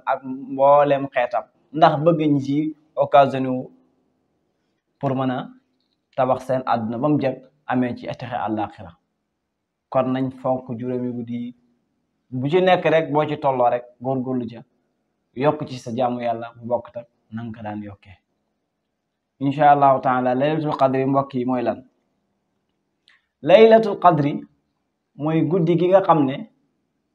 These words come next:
ci la Alquraanul Karim yi wàcc. Waaw. Ndax Yàlla sunu Boroom wax na ci Alquraan ne, "إنا أنزلناه في ليلة القدر."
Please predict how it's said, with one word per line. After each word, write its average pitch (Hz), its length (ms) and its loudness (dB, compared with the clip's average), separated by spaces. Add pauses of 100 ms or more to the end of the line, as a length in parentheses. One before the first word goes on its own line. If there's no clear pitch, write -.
(480)
ci 196 160 0
la 180 120 6
Alquraanul 131 760 -2
Karim 113 340 -8
yi 110 40 -2
wàcc. 98 260 -6 (2750)
Waaw. 85 180 -14 (1000)
Ndax 113 160 -6
Yàlla 143 300 4
sunu 147 240 -4
Boroom 151 200 2
wax 143 120 -2
na 143 120 -2
ci - 80 -10
Alquraan 143 480 0 (1040)
ne, 127 100 -8
"إنا 156 320 0 (200)
أنزلناه 160 960 2 (440)
في 131 240 -10
ليلة 120 460 -8
القدر." - 1120 -16